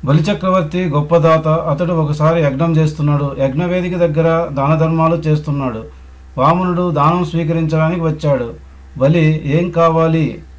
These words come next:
వామనుడు, "మూడడుగుల నేల." బలి, "తప్పక ఇస్తాను."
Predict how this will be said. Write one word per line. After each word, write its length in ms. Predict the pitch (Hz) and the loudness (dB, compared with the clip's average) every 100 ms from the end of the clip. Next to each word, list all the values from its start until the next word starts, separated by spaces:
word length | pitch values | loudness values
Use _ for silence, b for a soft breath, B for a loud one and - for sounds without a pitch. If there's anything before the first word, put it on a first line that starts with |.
| - - - | -20 -20 -6
వామనుడు, 760 | 131 151 175 175 170 170 151 151 | 2 2 2 0 2 4 4 4
"మూడడుగుల 560 | 147 156 165 175 175 | 2 2 2 2 2
నేల." 520 | 165 156 156 151 117 - - - - - - | 2 4 6 4 2 -4 -16 -20 -20 -20 -4
బలి, 440 | 127 151 156 - - - 143 | 2 4 2 -2 -10 -8 -4
"తప్పక 280 | 135 175 | 0 0
ఇస్తాను." 720 | 180 170 - 165 160 160 135 | 0 -2 0 0 2 2 0